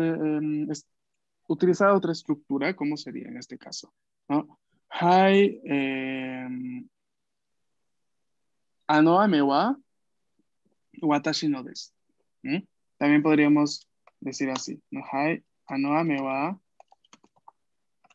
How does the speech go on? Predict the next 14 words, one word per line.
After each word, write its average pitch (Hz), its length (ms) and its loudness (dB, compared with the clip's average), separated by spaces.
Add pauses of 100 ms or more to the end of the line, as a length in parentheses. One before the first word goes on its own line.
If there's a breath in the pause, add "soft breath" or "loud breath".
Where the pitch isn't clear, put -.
(920)
watashi 147 640 -4 (280)
no 131 260 -6 (100)
desu, - 400 -12 (380)
¿no? 139 160 -4
Si 147 140 2
quisiéramos 143 560 0 (260)
tener 135 240 -2
una, 139 160 0
una 135 320 -6
respuesta 139 360 -8
un 131 60 -4
poco - 180 -8
más 131 180 -6
completa. - 520 -12